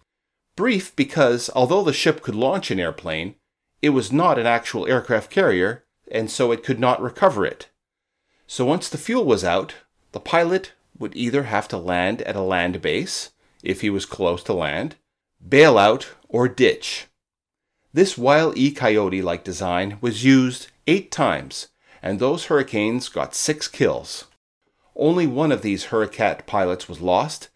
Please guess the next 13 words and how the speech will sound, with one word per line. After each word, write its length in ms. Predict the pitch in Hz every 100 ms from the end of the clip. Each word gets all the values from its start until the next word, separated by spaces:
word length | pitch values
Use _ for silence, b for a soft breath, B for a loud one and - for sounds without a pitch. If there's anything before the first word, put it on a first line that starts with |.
| _ _
and 140 | - 110
that 160 | 123
was 140 | 113 92
when 220 | 107 107
his 240 | 104 98
Hurricane 520 | 127 123 120 113 104 -
unfortunately 920 | 107 - 143 139 95 80 80 78 - -
broke 260 | 107 95
up 220 | 92 71 - -
during 220 | 110 92
the 60 | 85
catapult 540 | - 87 78 85 78
launch. 480 | 85 80 65 - -